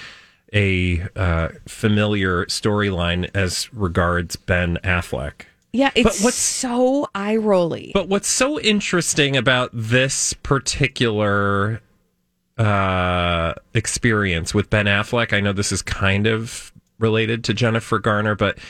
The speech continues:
Speaker 1: it's a little off subject in that it is interesting that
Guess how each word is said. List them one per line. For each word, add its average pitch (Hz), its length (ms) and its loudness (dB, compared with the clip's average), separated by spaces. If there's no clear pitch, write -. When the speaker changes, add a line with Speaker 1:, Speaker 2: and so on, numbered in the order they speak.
Speaker 1:
it's - 140 0
a 113 40 2
little 101 280 2
off 104 260 -2
subject 110 420 -2
in 131 260 0
that 110 280 2
it 147 100 2
is 220 200 2
interesting 135 640 0
that 110 200 0